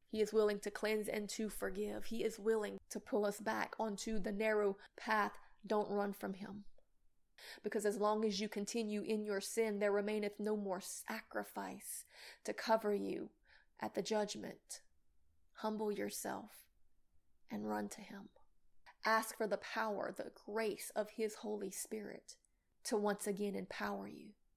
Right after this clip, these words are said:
to be free from a life of sin. Start over. Get back in the Word.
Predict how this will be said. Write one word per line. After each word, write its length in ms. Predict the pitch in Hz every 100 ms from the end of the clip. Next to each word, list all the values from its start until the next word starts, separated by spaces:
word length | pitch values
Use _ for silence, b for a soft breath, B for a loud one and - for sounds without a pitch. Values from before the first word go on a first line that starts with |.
| _ _ - _ _ -
to 120 | -
be 120 | 202
free 500 | 196 - 208 202 - - _ _ _ _ _ _ _
from 200 | - 196
a 80 | 185
life 480 | 190 190 - - - _ _ _ _ _ _ - -
of 120 | 208
sin. 380 | - - 240 226 _ _ _ _ _ - _ _ _ _ _ _ _ _ _ _ _ - - - - - -
Start 360 | - - 214 220
over. 380 | 220 208 208 - _ _ _ _ _ _ _ _ _
Get 180 | - 226
back 260 | 220 214 220
in 140 | 220
the 80 | 214
Word. 400 | 214 208 208 202